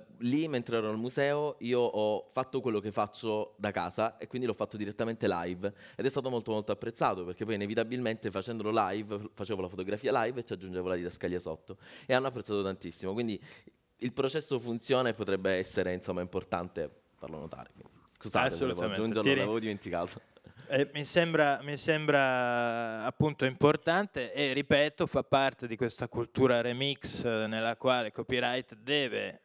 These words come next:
Speaker 2: eh, rendersi conto che il parlare con la rielaborazione culturale contemporanea fa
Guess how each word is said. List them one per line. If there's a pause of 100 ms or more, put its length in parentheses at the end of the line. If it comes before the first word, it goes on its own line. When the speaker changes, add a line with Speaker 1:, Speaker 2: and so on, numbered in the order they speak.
(120)
Speaker 2:
eh,
rendersi
conto
che
il
parlare
con (440)
la
rielaborazione
culturale
contemporanea
fa